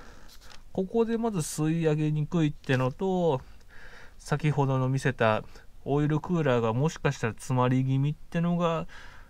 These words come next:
今回の大きな原因かもしれないですね。ちょっと洗ってて気がついたんですけど、なんかこのスラッ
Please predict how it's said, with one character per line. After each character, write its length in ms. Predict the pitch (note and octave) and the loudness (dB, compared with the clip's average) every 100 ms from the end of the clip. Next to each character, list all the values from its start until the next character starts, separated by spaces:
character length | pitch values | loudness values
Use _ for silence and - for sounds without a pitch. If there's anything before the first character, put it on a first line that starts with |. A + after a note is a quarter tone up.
| - - | -18 -2
今 260 | D#3 D3+ | 2 2
回 280 | D3+ C3 B2 | 4 4 4
の 440 | A#2 A2 A2 B2+ C#3 | 2 0 0 0 0
大 80 | |
き 120 | C3 C3 | 0 0
な 100 | A2 | 0
原 140 | A2 | 0
因 220 | A2+ A#2 | 0 0
か 140 | - D#3+ | 0 2
も 140 | C#3 | 2
し 120 | - | 0
れ 120 | A2+ | -4
な 160 | G#2+ G#2 | -2 -2
い 40 | |
で 80 | G#2 | -4
す 140 | G2 G#2 | -4 -2
ね。 300 | G#2+ A2+ - - - - - - - - - - - - | 0 0 -2 -12 -14 -16 -16 -16 -16 -18 -20 -18 -10 2
ち 120 | - | 2
ょ 20 | |
っ 20 | G#3+ - - | 6 4 6
と 720 | F3+ D#3 D3 C3 B2+ C3 A#2+ | 6 6 6 4 0 0 0
洗 140 | E3 A#3 | 2 0
っ 60 | - - - - | -2 -8 -8 -4
て 160 | C#3+ | -2
て 40 | A#2 - - - - | -4 -8 -16 -14 -10
気 160 | - C3 | -2 0
が 140 | D3 | 0
つ 200 | - F3 | -2 -2
い 80 | D#3 | -2
た 180 | - A#2+ | -2 -2
ん 100 | A#2+ | -2
で 80 | A2 | -6
す 140 | - | -6
け 120 | A2 | -6
ど、 340 | G#2+ A2+ G#2+ G2+ - - - - - - E3+ | -2 -2 -2 -6 -12 -14 -14 -14 -14 -10 -4
な 180 | G#3+ | -2
ん 40 | C4+ | -2
か 120 | D#3 | -6
こ 100 | D3 | -4
の 300 | C3+ C3 B2+ | -2 0 0
ス 260 | - - C#3+ | -2 -2 0
ラ 140 | |
ッ 40 | A#3 | 0